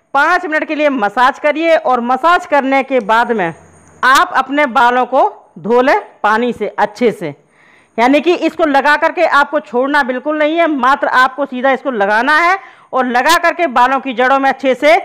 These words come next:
आपको स्कैल्प पर मसाज करनी है और मस-, यानी कि पाँच से दस मिनट आप मसाज करिए और उसके बाद आप अपने बालों को साफ कर लीजिए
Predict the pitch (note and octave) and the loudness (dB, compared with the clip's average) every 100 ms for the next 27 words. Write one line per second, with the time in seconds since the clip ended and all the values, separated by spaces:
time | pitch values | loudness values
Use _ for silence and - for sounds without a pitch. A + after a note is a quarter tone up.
0 | - - - A#3+ A#3+ C#4 C4 - C4 B3+ | -6 -12 -2 -2 0 0 0 0 -2 -2
1 | A#3+ C#4 B3 - B3+ C4+ D4+ C#4+ D#4 F4 | 0 0 0 0 0 0 0 -2 0 0
2 | E4 - B3 A#3+ A#3+ C4+ D4+ F#4+ - C#4+ | 0 0 -2 -2 0 0 2 -2 0 0
3 | D#4 D4+ D4 D#4 C#4 C#4+ B3 A#3 C4 C4+ | 0 2 2 2 0 0 0 0 -2 0
4 | D4+ F4+ G4 - - - C4 C4 C4+ B3+ | 0 2 2 0 -18 -4 -2 0 0 0
5 | C4 A#3+ A3 G#3+ B3 A3+ G3+ G#3+ C#4+ D#4+ | 2 0 0 -2 0 0 0 0 -2 -4
6 | - A3+ A3+ A#3+ A3+ G#3+ E4 | -2 0 0 -2 -2 -2 -2